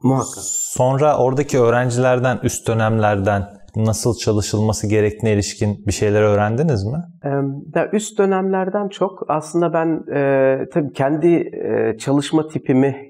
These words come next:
Speaker 1: öğrenci tipimi de öyle keşfetmiş oldum. Şöyle ki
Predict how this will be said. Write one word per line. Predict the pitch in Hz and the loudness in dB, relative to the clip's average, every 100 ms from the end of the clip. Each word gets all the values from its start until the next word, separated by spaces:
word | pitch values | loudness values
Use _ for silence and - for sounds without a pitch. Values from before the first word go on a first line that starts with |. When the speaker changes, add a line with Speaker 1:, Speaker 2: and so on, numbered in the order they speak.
| - | 0
Speaker 1:
öğrenci | 123 127 123 131 151 | 2 4 2 0 -2
tipimi | 131 - 127 127 | -6 -2 0 2
de | 107 95 101 | 0 0 -4
öyle | - 104 95 | 0 2 0
keşfetmiş | - 110 - 107 - - | -2 -4 -4 -6 -6 -6
oldum. | 90 95 170 233 | -4 -2 -4 -6
Şöyle | - 156 135 | -2 0 0
ki | - 87 | -2 -4